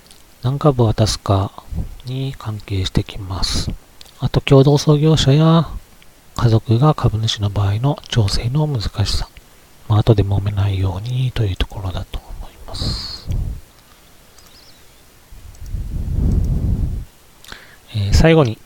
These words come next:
沖縄県内に本店を置く企業、スタートアップ、特色のある中小企業、投資家、えー、上場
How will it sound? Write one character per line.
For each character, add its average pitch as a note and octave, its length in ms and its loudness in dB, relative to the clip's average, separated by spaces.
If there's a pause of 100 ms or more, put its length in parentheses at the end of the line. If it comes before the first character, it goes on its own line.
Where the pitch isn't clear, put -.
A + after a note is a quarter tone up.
(220)
沖 - 200 0
縄 A#2+ 180 6
県 A#2 220 4
内 A2+ 200 4
に E3 220 4
本 C3+ 240 2
店 G#2 240 2
を G#2 40 0
置 G#2+ 200 -4
く - 20 -8 (120)
企 A2+ 220 0
業、 G2 200 0 (1080)
ス - 80 -8
タ A#2+ 180 4
ー - 40 2
ト - 120 4
ア C3 40 6
ッ - 20 -10
プ、 - 180 -4 (340)
特 - 220 -6
色 A#2 340 -2
の G#2+ 260 4
あ C#3 80 6
る B2 140 4 (240)
中 G#2+ 180 0
小 G#2+ 200 2
企 - 240 -6
業、 G#2 180 0 (680)
投 A2+ 180 6
資 - 200 2
家、 - 260 0 (2250)
え G#2 840 -2
ー、 - 720 -6
上 A#2 160 6
場 A#2+ 800 8